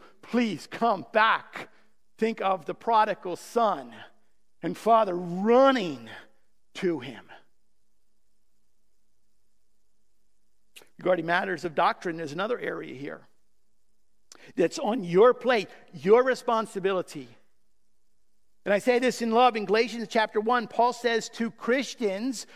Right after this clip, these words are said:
to you, brothers and sisters in Christ, in churches, not just to pastors, not just elders. He says this, "Even if we or an angel from heaven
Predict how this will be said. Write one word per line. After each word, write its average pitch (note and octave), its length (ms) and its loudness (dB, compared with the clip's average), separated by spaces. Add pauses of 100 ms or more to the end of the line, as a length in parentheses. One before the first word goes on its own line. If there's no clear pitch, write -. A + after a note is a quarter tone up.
(220)
to A3+ 220 -2
you, G#3+ 540 -2
brothers G3+ 420 0
and A3 100 -4
sisters A3 460 -4
in F#3+ 120 -4
Christ, A3 440 0
in G3 120 -10
churches, A3+ 560 -2 (240)
not C4 320 0
just A#3+ 480 0
to A3 80 0
pastors, - 960 -6 (580)
not A#3+ 140 -4
just A#3+ 240 -4
elders. A3+ 320 -2 (220)
He B3 100 0
says C4+ 300 0
this, C#4+ 280 -4 (340)
"Even D#4+ 320 0
if B3+ 220 -4
we B3+ 460 -2
or A3+ 160 0
an G#3 160 -6
angel A#3+ 420 0
from G#3 240 -4
heaven A3+ 720 0